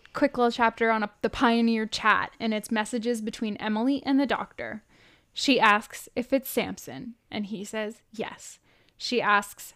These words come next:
how he found her, and he tells her that he built this place for her. She's angry, asks if he used her I P address to find her, and he says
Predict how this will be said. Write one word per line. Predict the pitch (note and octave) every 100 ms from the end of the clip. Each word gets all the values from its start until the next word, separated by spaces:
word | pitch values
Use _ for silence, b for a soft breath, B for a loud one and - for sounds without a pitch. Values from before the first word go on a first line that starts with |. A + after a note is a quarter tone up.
| _
how | C4 B3+
he | C#4
found | C#4+ F4+ F#4+ F4+
her, | G3 - B3
and | C#4+ G3+
he | A3
tells | G#3+ G3+ G3 -
her | G3+ G#3+ A#3
that | A3+
he | - B3+
built | F#4 F#4+ -
this | A#3+
place | - B3 A3+ -
for | -
her. | - - G#3+ - b b b b b b b b
She's | - C#4+ D#4
angry, | G#3 F#3 E3+ F3+ E3+ D4+ F4 b b b b b
asks | A3+ G#3+ - - -
if | B3
he | C4
used | A#3+ A#3 A#3 -
her | A#3+ -
I | A3
P | G#3+ - A#3
address | G#3+ G#3 G3+ -
to | A3 -
find | A3 F#3+ G3
her, | G#3+ - D4 F4+ G3+
and | A#3+
he | A3 A#3
says | A3+ B3 B3+ C4